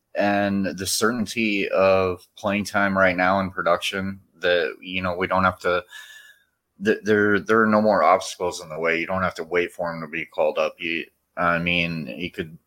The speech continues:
not that I want this to happen, but, I mean, injuries happen. I mean, playing time, I feel like,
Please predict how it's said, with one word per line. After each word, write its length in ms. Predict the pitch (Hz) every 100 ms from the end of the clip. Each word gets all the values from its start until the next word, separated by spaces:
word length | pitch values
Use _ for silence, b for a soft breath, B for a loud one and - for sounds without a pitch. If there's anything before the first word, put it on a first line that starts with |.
| _ _ _
not 260 | - 110 110
that 100 | 101
I 80 | 95
want 260 | 87 98 95
this 220 | 90 -
to 60 |
happen, 300 | 85 85 95
but, 160 | 90 87
I 80 | 87
mean, 400 | 90 87 87 -
injuries 500 | 95 101 90 85 80
happen. 460 | - 78 - 76 78
I 40 |
mean, 340 | 85 87 85 78 _ _ _ _
playing 300 | 127 135 127
time, 340 | 98 87 85
I 80 | 85
feel 320 | - 95 85
like, 340 | 82 80 80